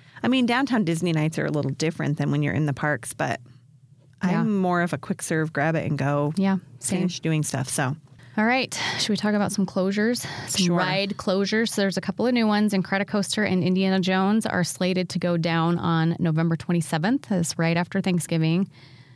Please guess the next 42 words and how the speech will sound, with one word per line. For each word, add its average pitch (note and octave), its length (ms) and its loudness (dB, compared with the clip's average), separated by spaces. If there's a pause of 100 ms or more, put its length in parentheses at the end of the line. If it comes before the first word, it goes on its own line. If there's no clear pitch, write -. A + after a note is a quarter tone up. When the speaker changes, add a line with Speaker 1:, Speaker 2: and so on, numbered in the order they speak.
(520)
Speaker 2:
I D#3+ 260 2
don't, D#3+ 240 0
I D3 180 0
don't D3 140 2
know D3 80 2
what D3+ 100 0
they're D#3 80 0
doing. F#3 320 2
There's F3 200 0
no F3 160 2
opening F3 260 0
date D#3+ 180 0
yet D3+ 160 0
because D#3 280 -4
the D#3 60 -2
calendar D3 380 0
doesn't C#3 220 -2
go C#3+ 120 -2
out D3 200 -2
that C3+ 180 -6
far. D3+ 320 0 (400)
And C#3+ 920 0 (520)
yeah, C#3 240 -2 (1000)
weird. E3 300 0 (300)
Speaker 1:
Yeah. G3+ 380 0
Speaker 2:
It's - 160 -4
weird E3+ 280 0
timing. D#3 400 2
Those, F3+ 160 -2
Speaker 1:
It E3+ 60 -2
is A#3 100 0
Speaker 2:
that F3+ 120 0
Speaker 1:
weird F3 100 0
Speaker 2:
would, F3 100 -2
that F3 180 0
would F#3 80 2
Speaker 1:
timing. F3 100 -4
Speaker 2:
usually E3 280 0
be, D#3 280 0
like, D3+ 180 0
a D3+ 40 0
January C#3+ 840 0